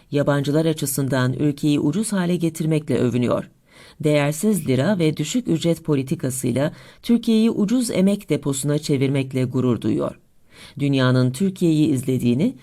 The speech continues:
"Nasıl başardınız?" diye sorduğunu ve kıskandığını söyleyebiliyor. Türkiye'de emek çok ucuzlaştırıldığı için ürün fiyatlarının diğer ülkelere göre ucuz kaldığını,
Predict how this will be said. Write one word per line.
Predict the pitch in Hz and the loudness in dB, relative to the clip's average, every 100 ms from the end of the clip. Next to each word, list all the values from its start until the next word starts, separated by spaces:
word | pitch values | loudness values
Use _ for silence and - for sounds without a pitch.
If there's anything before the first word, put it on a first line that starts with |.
| - - | -18 -4
"Nasıl | 185 208 247 202 | -2 0 0 0
başardınız?" | 196 202 185 175 175 165 151 | 0 0 0 2 2 0 2
diye | 143 135 | 2 2
sorduğunu | 147 139 131 135 156 180 | 0 -2 -2 -2 0 2
ve | 160 160 | 0 -2
kıskandığını | 147 - 147 139 123 123 127 | -6 -4 -2 -2 0 -2 -2
söyleyebiliyor. | 127 143 131 120 117 92 - - _ _ _ _ - - - | 0 0 0 0 -2 -4 -4 -8 _ _ _ _ -20 -20 -4
Türkiye'de | 277 277 269 247 | 0 2 2 2
emek | 262 208 233 240 - | 2 2 2 0 -4
çok | 302 302 | -4 -2
ucuzlaştırıldığı | 180 156 147 135 135 139 127 123 120 | 0 0 0 -2 -2 -2 -2 0 0
için | 113 - 262 285 - - - | 0 0 0 -2 -12 -14 -2
ürün | 175 226 | 2 2
fiyatlarının | 247 220 208 208 202 202 202 165 | 2 0 0 0 0 2 0 2
diğer | 220 240 | 2 2
ülkelere | 226 190 185 190 185 180 | 2 0 0 0 2 2
göre | 156 151 | 2 2
ucuz | 147 147 139 - | 0 -2 -4 -4
kaldığını, | 139 127 127 123 175 | -2 -2 0 0 0